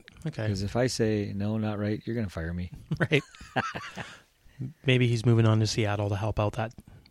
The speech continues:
Speaker 1: organization. He's a smart general manager. He's been doing it for years, right?
Speaker 2: Yeah.
Speaker 1: He's got lots of experience.
Speaker 2: Yep. Well,
Speaker 1: Yeah.
Speaker 2: I don't know. We'll see.
Speaker 1: Uh, Pekka Rinne.
Speaker 2: Yep.
Speaker 1: You s-,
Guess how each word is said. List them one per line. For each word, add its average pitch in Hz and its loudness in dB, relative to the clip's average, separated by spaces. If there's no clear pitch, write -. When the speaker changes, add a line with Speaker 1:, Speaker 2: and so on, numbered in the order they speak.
Speaker 1:
organization. 110 -2
He's 339 6
a 240 4
smart 143 8
general 127 6
manager. 120 8
He's 113 4
been 120 6
doing 143 8
it 127 4
for - -4
years, 107 4
right? 110 2
Speaker 2:
Yeah. 143 6
Speaker 1:
He's - -16
got - -16
lots 147 6
of 123 0
experience. 117 -2
Speaker 2:
Yep. 127 0
Well, 104 -2
Speaker 1:
Yeah. 113 -4
Speaker 2:
I - -12
don't 113 -8
know. 123 -10
We'll 113 -10
see. 147 -6
Speaker 1:
Uh, 135 8
Pekka 156 8
Rinne. 147 10
Speaker 2:
Yep. 127 6
Speaker 1:
You 120 0
s-, - -10